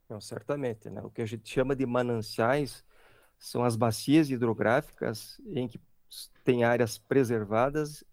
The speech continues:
conservadas e, e, e degradadas, né? Eh, o, o saneamento ambiental precisa,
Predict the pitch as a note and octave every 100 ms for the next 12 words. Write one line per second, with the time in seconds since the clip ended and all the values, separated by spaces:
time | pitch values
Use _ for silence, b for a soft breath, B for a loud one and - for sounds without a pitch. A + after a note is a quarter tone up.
0 | _ - D3+ - A#2 G2 A2+ C3+ D3 C#3
1 | D3 D#3+ - D#3 D3+ E3 E3+ D3+ B2+ C3
2 | D3+ C3 B2 A2 A2+ - A2+ A#2 _ b
3 | b b b b b b B2 B2+ B2+ A#2+
4 | A#2+ - B2+ C3 C3 B2+ - C3 - E3+
5 | D#3+ C#3 F3 F#3 D#3+ B2+ A#2+ A2+ B2 C#3+
6 | E3+ E3+ F3+ - B2 C3+ E3 F3 A2+